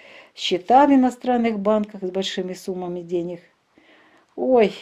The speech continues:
им-то сейчас далеко не сладко, этим, э, обладателям вот этих квартир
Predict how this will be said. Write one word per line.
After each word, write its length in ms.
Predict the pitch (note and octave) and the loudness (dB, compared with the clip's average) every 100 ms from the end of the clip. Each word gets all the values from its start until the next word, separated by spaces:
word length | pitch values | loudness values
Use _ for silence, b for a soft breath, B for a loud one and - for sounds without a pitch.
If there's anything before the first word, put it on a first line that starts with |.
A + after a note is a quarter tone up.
| - | -20
им-то 420 | - A#3 F4 D#4 | -2 2 4 2
сейчас 400 | C#4+ B3+ A3+ A#3+ | 0 -2 2 2
далеко 460 | A3 G#3+ G#3+ G#3+ C4 | 4 4 4 2 2
не 160 | A#3 F#3+ | 2 0
сладко, 640 | F#3+ F3+ A#3+ B3 G3 F3+ | 0 2 2 0 -4 -2
этим, 400 | G3 F#3+ G3 F3 B B B B | 0 0 -2 -4 B B B B
э, 120 | - F#3 | -2 4
обладателям 840 | G#3+ G#3+ A3+ G#3+ G#3+ G3+ G3 F#3 | 4 6 4 8 6 6 2 2
вот 200 | F3 F#3 | 2 2
этих 320 | G3 F#3 F3 - | 2 0 -4 -6
квартир 640 | F3 E3 - A3 C#4 B3 | -6 -6 -6 0 0 0